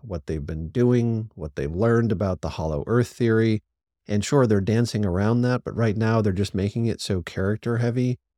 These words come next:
And it's just this really messy family drama. And we even have Kate, that character, treating her mother poorly on the phone. Like, none of it really is all that compelling.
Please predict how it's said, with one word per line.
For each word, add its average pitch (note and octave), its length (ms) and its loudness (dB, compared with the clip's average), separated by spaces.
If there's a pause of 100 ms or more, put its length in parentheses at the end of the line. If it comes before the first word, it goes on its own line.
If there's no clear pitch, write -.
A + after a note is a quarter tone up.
(120)
And G#2 140 0
it's - 180 -4
just C#3+ 300 -4
this A2 180 -2
really A2 380 4
messy G#2 480 2
family G#2 480 0
drama. B2 520 2 (600)
And F2+ 400 -4
we G2+ 100 -2
even A#2+ 400 0 (240)
have G2+ 300 -4 (220)
Kate, - 480 -4
that B2 240 -4
character, A#2 540 0
treating A2 380 2
her G2+ 120 2
mother G#2 300 4
poorly A2+ 420 2
on A2+ 140 2
the G2+ 80 0
phone. A#2 240 0
Like, G#2+ 180 0 (400)
none B2 300 -2
of A2 200 2
it G2+ 320 0
really B2 520 4
is G#2 120 2
all G#2+ 420 6
that G2 340 0 (240)
compelling. F2+ 680 -2